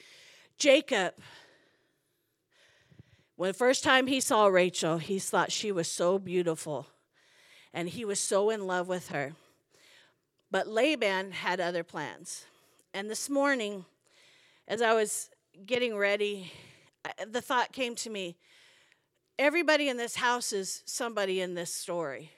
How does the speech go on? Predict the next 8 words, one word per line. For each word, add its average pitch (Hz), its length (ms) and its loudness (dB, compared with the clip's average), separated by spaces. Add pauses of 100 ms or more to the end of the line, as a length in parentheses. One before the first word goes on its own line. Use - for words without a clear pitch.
(320)
We're 180 180 -8
either 180 320 -2
Laban 202 640 -4 (1200)
and 202 120 -10
Jacob 214 520 -2
that 190 120 -6
are 175 120 -2
deceivers 190 920 -10